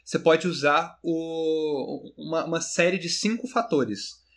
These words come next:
que é o fator social, o que acontece na sociedade, onde as pessoas se encontram, como aquilo funciona,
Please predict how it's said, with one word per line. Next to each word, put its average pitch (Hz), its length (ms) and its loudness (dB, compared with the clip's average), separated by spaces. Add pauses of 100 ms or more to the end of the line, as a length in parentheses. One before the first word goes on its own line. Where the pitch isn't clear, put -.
(100)
que 160 60 4
é 151 40 6
o - 20 -8
fator 147 240 2
social, 180 680 4
o 139 80 -8
que 151 100 2
acontece 160 480 0
na 131 80 -4
sociedade, 131 720 2
onde 151 180 2
as 143 80 0
pessoas 131 280 -6
se 110 60 -4
encontram, 139 460 -2
como 151 160 -4
aquilo 135 220 -2
funciona, 175 680 -2